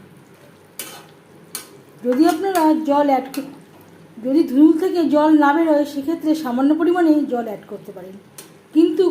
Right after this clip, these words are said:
খুব বেশি জল অ্যাড করবেন না। এই পর্যায়ে দিয়ে দেব ভেজে রাখা মৌলা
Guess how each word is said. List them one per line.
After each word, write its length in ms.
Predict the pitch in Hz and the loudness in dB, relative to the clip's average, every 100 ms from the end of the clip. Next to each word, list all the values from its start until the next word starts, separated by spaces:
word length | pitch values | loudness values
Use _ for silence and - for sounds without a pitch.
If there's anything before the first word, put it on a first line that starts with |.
| - | 0
খুব 120 | 311 269 | -2 0
বেশি 160 | 320 349 349 | 0 0 0
জল 140 | 277 | 0
অ্যাড 140 | 233 - - | -2 -8 -14
করবেন 300 | 180 180 175 | -14 -14 -16
না। 60 | 175 175 - - - - - - _ _ - 247 | -20 -20 -20 -20 -20 -20 -20 -20 _ _ -12 -8
এই 60 | 262 | -4
পর্যায়ে 380 | 349 339 359 320 - | -4 2 2 4 4
দিয়ে 140 | 302 320 | 4 4
দেব 120 | 349 311 311 311 - - - - - - - - - - - 202 | 2 0 0 -4 -14 -20 -20 -20 -20 -20 -20 -20 -20 -20 -20 -12
ভেজে 220 | 233 269 330 | -4 2 2
রাখা 260 | 349 339 302 311 311 - - - - - - - - 220 | 2 0 0 0 -4 -14 -20 -20 -20 -20 -20 -20 -20 -14
মৌলা 300 | 214 202 | -10 -10